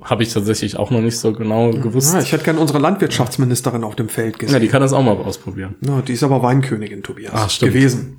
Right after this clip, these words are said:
Speaker 1: Ja, die pflückt andere Sachen. Okay. Ja, das war der ein Arbeitsvertrag und ich, ich hab noch einen mitgebracht. Wurde uns zugespielt. Und, ähm, ja, ich,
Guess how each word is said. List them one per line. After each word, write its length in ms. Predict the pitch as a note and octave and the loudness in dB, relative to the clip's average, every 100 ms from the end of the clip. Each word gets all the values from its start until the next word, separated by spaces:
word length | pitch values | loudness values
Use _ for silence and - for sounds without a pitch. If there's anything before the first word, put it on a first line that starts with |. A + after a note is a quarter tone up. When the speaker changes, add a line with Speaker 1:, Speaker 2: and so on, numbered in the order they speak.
| A#2 | -2
Speaker 1:
Ja, 140 | G2+ | 0
die 160 | G2+ G2 | -2 -4
pflückt 360 | - A2+ - | -4 -6 -6
andere 280 | - G2 F2+ | -6 -4 -4
Sachen. 300 | F2+ F2+ - - | -6 -10 -10 -6
Okay. 280 | A2+ A2+ - - - C3 - - - - _ | -6 -6 -10 -12 -12 -10 -12 -18 -20 -20 _
Ja, 160 | D3 B2+ - - - | 0 0 -2 -10 -4
das 160 | C3 - | -2 2
war 80 | B2 | 2
der 120 | A#2 | 4
ein 120 | B2 | 0
Arbeitsvertrag 540 | C3+ C3+ D3 C#3+ D3 | 2 2 2 2 2
und 340 | A2 A#2 A2 - | 2 0 0 -4
ich, 260 | B2+ - C#3+ | -8 -8 -4
ich 120 | - | -2
hab 80 | F#3 | 2
noch 140 | E3 | 2
einen 200 | C3+ D3+ | 4 4
mitgebracht. 760 | E3 E3 E3 - D#3 E3 - - _ _ _ _ _ _ _ A#2+ | 2 0 -4 2 0 0 -8 -20 _ _ _ _ _ _ _ -2
Wurde 260 | A2+ A#2 | 2 4
uns 320 | A2 G#2+ - | 2 0 -4
zugespielt. 840 | - C3 C3+ - D3+ D3 D3+ D3+ - - - - - - - | -6 -4 -4 -6 0 2 2 -4 -16 -16 -14 -14 -16 -18 0
Und, 340 | B2 A#2 A2+ | 2 4 2
ähm, 680 | G#2+ A#2 A2+ A2+ A2+ - - - | 2 2 2 0 -2 -6 -16 -10
ja, 340 | B2 A#2+ C3 | 0 4 4
ich, 380 | A2+ - - - | 2 -2 -4 -12